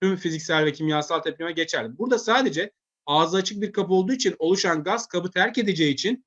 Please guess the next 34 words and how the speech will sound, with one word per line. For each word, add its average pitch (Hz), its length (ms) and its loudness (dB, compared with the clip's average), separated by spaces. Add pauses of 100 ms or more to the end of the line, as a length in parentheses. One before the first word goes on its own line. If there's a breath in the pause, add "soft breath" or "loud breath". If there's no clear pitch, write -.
(260)
kabın 185 240 2
içinde 196 240 0
kalan 170 300 0
kütle 247 500 0
başlangıçta 175 600 -2
kütleden 185 320 -2
az 190 200 2
olur 208 260 2
ve 175 80 0
bunu 233 340 0 (180)
ne 185 60 -2
yapamayız? 170 400 0
Deneysel 175 340 0
olarak 196 140 0
ispatlayamayız. 156 600 -2
Onu 165 100 0
anlatmaya 127 400 0
çalışıyoruz. 180 400 -4
O 160 60 -4
yüzden 180 280 0 (280)
cevabımız 151 720 0 (220)
yalnız 156 500 0
bir 165 220 2
gaz 160 320 2
oluşumu 147 580 -2 (180)
gerçekleşmediği 147 1040 -2
için 165 320 -10
arkadaşlar. 127 460 -12 (720)
Devam 196 280 4
ediyoruz 196 400 4
arkadaşlar 160 640 0
soru 147 280 -4
çözüm 139 580 -4 (200)
videomuza. 131 720 -2